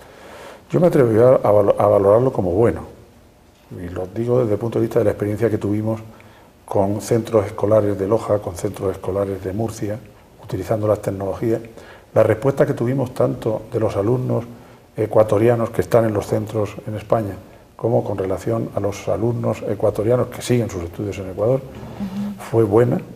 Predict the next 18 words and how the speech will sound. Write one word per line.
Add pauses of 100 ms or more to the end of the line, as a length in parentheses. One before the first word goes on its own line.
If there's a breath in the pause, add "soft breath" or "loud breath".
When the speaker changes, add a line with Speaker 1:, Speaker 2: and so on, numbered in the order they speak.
(180)
Speaker 1:
y
a
nivel
de
centro
también
la
respuesta
fue
buena.
Yo
creo
que
los
alumnos (400 loud breath)
lo
reciben
bien,